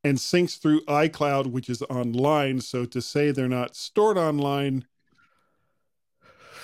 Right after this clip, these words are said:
doesn't quite ring true to me.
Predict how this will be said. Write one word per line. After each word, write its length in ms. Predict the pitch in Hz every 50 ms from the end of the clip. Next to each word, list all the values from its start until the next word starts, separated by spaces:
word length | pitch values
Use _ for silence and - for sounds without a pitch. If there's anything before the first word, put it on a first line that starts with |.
| - - -
doesn't 380 | 170 170 170 - 165 156 143 - _ _ -
quite 380 | - - - 160 151 147 135 - -
ring 440 | 131 135 139 135 135 127 123 113 110 _ _ _ _ _ _ _ -
true 260 | - - 147 143 139
to 80 | 131 120
me. 200 | 110 101 98